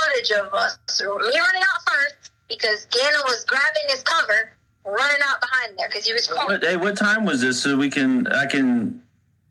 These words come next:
Speaker 2: maybe tell somebody to look at the footage?
Speaker 1: Well, I mean, uh, I would imagine whenever that alert went off from A D T,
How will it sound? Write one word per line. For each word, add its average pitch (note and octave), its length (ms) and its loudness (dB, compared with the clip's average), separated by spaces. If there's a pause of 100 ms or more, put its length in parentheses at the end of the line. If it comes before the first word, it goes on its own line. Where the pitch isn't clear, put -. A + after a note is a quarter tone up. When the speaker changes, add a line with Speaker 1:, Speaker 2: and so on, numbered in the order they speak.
Speaker 2:
maybe C#3 280 2
tell D3+ 240 0
somebody C#3 400 2
to B2+ 100 2
look C#3 240 2
at B2 80 0
the B2 100 -2
footage? B2+ 640 -2 (1040)
Speaker 1:
Well, D#4 500 0 (300)
I C#4 140 -4
mean, E4 380 0 (1160)
uh, B3+ 280 2
I D4+ 240 2
would F#4 100 0 (100)
imagine D4+ 380 2
whenever E4 540 2
that C#4+ 280 0
alert C#4+ 340 2
went B3+ 260 2
off C4 120 -4
from A3+ 140 0
A B3+ 220 0
D A#3+ 180 -4
T, A#3 400 0